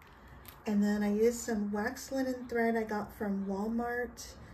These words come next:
many years ago. Not sure if they still have it. Um, let me see if I can find the end.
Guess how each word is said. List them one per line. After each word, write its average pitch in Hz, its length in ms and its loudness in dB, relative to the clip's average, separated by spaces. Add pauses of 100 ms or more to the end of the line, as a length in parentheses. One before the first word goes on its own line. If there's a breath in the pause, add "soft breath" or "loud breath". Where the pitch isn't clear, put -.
(440 loud breath)
many 240 320 2
years 269 200 2
ago. 262 280 2
Not 247 200 0
sure 262 200 -4
if - 40 -8
they 240 100 2
still 233 240 -2
have 208 340 -2
it. 220 500 -4
Um, 202 140 0
let 202 100 -2
me 233 60 -4
see 240 160 -4
if 220 80 -4
I 196 60 -2
can 202 120 -2
find 190 260 -4
the - 160 -10
end. 185 380 -6